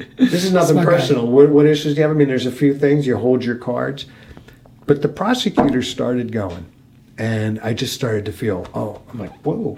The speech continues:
Speaker 1: my heart rate's
Speaker 2: He's
Speaker 1: going
Speaker 2: attacking.
Speaker 1: up a little." Just a little
Speaker 2: <laughs>
Speaker 1: bit.
Speaker 2: Yeah.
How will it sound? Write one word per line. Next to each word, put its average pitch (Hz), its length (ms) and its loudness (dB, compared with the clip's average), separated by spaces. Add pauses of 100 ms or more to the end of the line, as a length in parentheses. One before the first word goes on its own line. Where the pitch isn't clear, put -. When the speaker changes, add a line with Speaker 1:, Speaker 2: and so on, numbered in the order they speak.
(100)
Speaker 1:
my 127 100 -6
heart 190 320 -6
rate's 120 240 -2
Speaker 2:
He's 147 80 0
Speaker 1:
going 104 140 0
Speaker 2:
attacking. 104 340 0
Speaker 1:
up 95 80 -2
a - 60 0
little." 196 340 0
Just 185 180 0
a 330 60 2
little 311 220 4
Speaker 2:
<laughs> 285 100 4
Speaker 1:
bit. 240 400 4
Speaker 2:
Yeah. 170 300 2